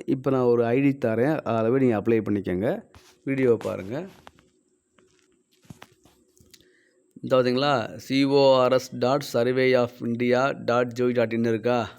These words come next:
அது இந்த லிங்க் தான். அதுல போனீங்கன்னா, அது அதே வந்துரும். "Exclusive, exclusive offer. Enjoy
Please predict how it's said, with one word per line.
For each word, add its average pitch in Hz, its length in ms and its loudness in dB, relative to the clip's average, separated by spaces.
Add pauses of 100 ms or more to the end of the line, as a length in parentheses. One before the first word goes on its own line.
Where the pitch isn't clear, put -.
அது 107 280 -6
இந்த 120 260 0
லிங்க் 120 300 -2
தான். 117 220 -4
அதுல 110 260 -4
போனீங்கன்னா, 120 540 -2 (460)
அது 117 180 -2
அதே 120 160 2
வந்துரும். 117 440 0
"Exclusive, 139 800 -2 (300)
exclusive 135 760 -4
offer. 110 280 -8 (1700)
Enjoy 139 760 -2